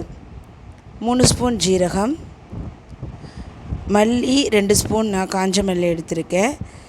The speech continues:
தயிர் இதுக்கு நல்லா கெட்டி தயிரா எடுத்திருக்கணும், ரொம்ப புளிச்சிருக்க கூடாது.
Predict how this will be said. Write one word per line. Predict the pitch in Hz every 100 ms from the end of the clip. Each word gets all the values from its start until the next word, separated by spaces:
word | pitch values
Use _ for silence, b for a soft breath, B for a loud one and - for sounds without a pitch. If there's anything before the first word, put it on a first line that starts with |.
| B B -
தயிர் | 214 262 277 277 277
இதுக்கு | 214 214 208
நல்லா | 214 -
கெட்டி | 214 196 254 240
தயிரா | 208 202 202
எடுத்திருக்கணும், | 185 185 175 190 233 262
ரொம்ப | 214 233
புளிச்சிருக்க | 240 233 226 214 185
கூடாது. | 185 180